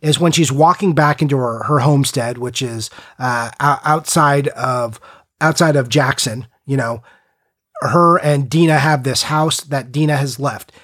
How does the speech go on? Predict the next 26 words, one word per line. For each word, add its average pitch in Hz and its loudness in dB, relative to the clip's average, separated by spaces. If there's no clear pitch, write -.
If 143 -8
you've 170 -2
read 302 2
everything, 165 0
you 151 -2
know 160 4
that 147 2
the, 139 0
there 151 0
was 143 -2
a 143 0
letter 190 4
from 139 0
Dina's, 131 -2
uh, 110 -6
or 135 -4
not 156 0
from 147 0
Dina, 127 -4
from 110 -6
her, 123 -10
the 139 -2
father 180 2
of 135 -2
the 135 -2
baby 120 0